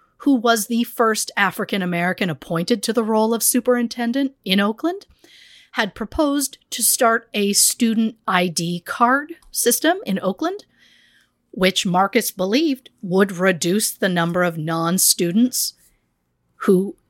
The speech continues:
were usually drug dealers hanging around school campuses.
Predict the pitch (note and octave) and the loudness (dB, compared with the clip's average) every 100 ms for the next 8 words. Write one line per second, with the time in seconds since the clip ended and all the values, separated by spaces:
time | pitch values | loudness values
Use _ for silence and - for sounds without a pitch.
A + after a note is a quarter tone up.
0 | _ _ _ B3+ F3+ E3+ F3+ F3 F#3 E3 | _ _ _ 0 2 4 2 2 0 0
1 | F#3 A#3 A3 D#3+ E3+ G#3+ - - _ - | 0 0 0 -2 -2 -2 -4 -8 _ -8
2 | G3+ G#3 G#3+ G#3+ G#3 G#3 A3 A3 - - | -4 -2 -2 -2 -2 -2 -4 -6 -12 0
3 | - - A3+ - C#4 C#4 - - - | 0 4 2 4 0 0 -4 -6 -16